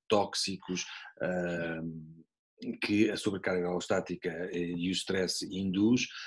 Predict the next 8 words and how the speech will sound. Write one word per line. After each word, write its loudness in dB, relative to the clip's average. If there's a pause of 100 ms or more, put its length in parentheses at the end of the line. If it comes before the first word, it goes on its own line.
(160)
os -4
efeitos 0
inflamatórios 2 (240)
e 0
tóxicos, 2 (340)
eh, 2 (1500)
<clears throat> 0
de, 6